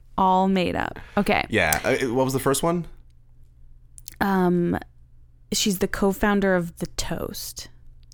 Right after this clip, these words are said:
Speaker 1: I don't know what
Speaker 2: The
Speaker 1: that
Speaker 2: bread
Speaker 1: is.
Speaker 2: or, like, the celebration? Probably the bread.
Speaker 1: I don't know. It doesn't matter. All that matters is that she's not Carvel.
Speaker 2: Yeah.
Speaker 1: Okay?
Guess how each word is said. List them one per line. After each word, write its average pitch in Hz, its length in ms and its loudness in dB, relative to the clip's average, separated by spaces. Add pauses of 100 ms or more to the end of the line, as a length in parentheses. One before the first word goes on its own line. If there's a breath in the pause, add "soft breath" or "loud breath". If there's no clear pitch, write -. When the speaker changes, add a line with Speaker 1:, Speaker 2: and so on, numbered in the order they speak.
(180)
Speaker 1:
I 202 80 -6
don't - 160 -8
know - 100 -8
what - 120 -6
Speaker 2:
The 120 60 2
Speaker 1:
that - 100 -4
Speaker 2:
bread 190 340 0
Speaker 1:
is. 190 40 4
Speaker 2:
or, 160 80 4
like, 123 200 4
the - 60 -2
celebration? 98 920 0 (1000)
Probably 156 260 2
the 80 80 -2
bread. - 420 -4 (880)
Speaker 1:
I - 40 -14
don't 226 100 -12
know. - 640 -20 (140)
It - 80 -
doesn't 196 240 -8
matter. - 420 -10 (180)
All 226 180 0
that 214 160 -2
matters 185 480 -4
is 190 220 -8
that 165 200 -4
she's 190 340 -6
not 180 840 -4 (1200 soft breath)
Carvel. 170 600 -4 (200)
Speaker 2:
Yeah. 92 320 2
Speaker 1:
Okay? 196 300 4